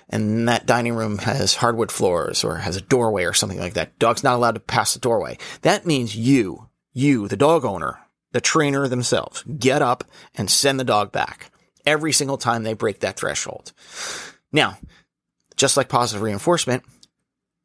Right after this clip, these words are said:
you know, when the dog goes on the opposite s-, side of that, that boundary, good, good boy, good girl, okay? Down, stay, good, all right? If the dog breaks that boundary, uh-uh, get back, and you send them right back.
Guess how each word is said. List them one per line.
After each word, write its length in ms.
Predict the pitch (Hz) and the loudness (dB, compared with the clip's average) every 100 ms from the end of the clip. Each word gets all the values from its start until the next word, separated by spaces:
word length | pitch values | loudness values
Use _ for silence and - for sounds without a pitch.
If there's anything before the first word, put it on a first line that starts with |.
| _ _ | _ _
you 60 | 131 | -2
know, 80 | |
when 120 | 117 123 | 0 2
the 60 | |
dog 260 | 123 117 - | 2 0 2
goes 240 | 170 175 | 2 4
on 120 | 147 | -2
the 80 | 123 | -2
opposite 400 | 110 123 127 123 | -4 -2 -2 -2
s-, 140 | 123 - - | -6 -8 -2
side 300 | - 110 110 | 2 2 0
of 60 | |
that, 220 | 101 92 - _ | -4 -4 -8 _
that 200 | 104 - | -8 -4
boundary, 420 | 90 101 135 - _ _ | -6 -4 -6 -8 _ _
good, 420 | 175 160 123 90 _ _ _ _ | 2 4 2 -4 _ _ _ _
good 160 | 160 139 | 0 0
boy, 200 | 135 104 | 0 0
good 200 | 147 139 | 0 2
girl, 400 | 151 110 57 - _ _ _ _ - | 2 2 -2 -12 _ _ _ _ -8
okay? 380 | - 120 143 - _ _ _ - | 0 2 2 -4 _ _ _ 0
Down, 360 | 131 120 98 | 0 0 -2
stay, 360 | - - 113 82 | 0 0 0 -4
good, 440 | - 131 107 87 - _ _ _ | 0 0 0 -4 -12 _ _ _
all 60 | 113 | -2
right? 160 | 127 - - | -2 -4 -10
If 140 | - - | -8 -6
the 80 | |
dog 400 | 117 147 117 107 | 0 2 2 -2
breaks 320 | - 147 180 - | 2 2 4 0
that 140 | 117 | 2
boundary, 340 | 127 113 120 - | 0 0 -4 0
uh-uh, 280 | 190 185 - _ 127 _ | 2 2 -2 _ -20 _
get 200 | 131 - | -2 2
back, 380 | 113 82 - - _ _ _ | 0 0 -10 -20 _ _ _
and 120 | 117 | -8
you 60 | 113 | -2
send 260 | - 127 | 0 0
them 100 | 120 | -2
right 180 | 117 110 | -4 -4
back. 240 | - - | -6 -6